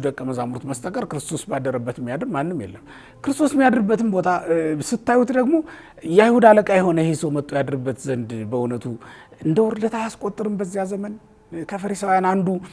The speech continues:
እዛ ኤሊዮን ዋሻ ውስጥ ያድር ዘንድ እንደምን ቻለ፣ እንደምንስ አመነበት የሚለውን ስታዩ ጥበብን ፍለጋ የማይሆኑት ነገር እንደሌለ ትመለከታላችሁ። የዚህ ዓለም ባለጠጎች በወርቅ ያጌጣሉ፣ ነገር ግን የዚህ ዓለም ባለጠጎች የወርቅ ማውጫ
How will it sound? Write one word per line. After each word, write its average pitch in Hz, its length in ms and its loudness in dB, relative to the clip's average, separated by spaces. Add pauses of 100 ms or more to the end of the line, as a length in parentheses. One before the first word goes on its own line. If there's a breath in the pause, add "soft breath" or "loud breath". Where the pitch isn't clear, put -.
(360 loud breath)
እዛ 165 220 -2 (600)
ኤሊዮን 190 340 6
ዋሻ 180 260 4
ውስጥ 196 240 -2
ያድር 190 260 2
ዘንድ 196 260 0 (120)
እንደምን 202 420 2
ቻለ፣ 135 260 -6 (240)
እንደምንስ 196 520 0
አመነበት 151 640 2
የሚለውን 196 360 -4
ስታዩ 233 240 -2 (440 loud breath)
ጥበብን 240 440 2
ፍለጋ 208 380 2
የማይሆኑት 196 920 2
ነገር 175 280 2
እንደሌለ 151 500 -2
ትመለከታላችሁ። 101 840 -10 (520 soft breath)
የዚህ 160 220 6
ዓለም 196 220 10
ባለጠጎች 208 640 6
በወርቅ 190 320 2
ያጌጣሉ፣ 165 540 2
ነገር 147 280 2
ግን 202 160 0 (380 loud breath)
የዚህ 175 260 6
ዓለም 220 220 10
ባለጠጎች 190 640 6 (280)
የወርቅ 196 460 4
ማውጫ 185 300 4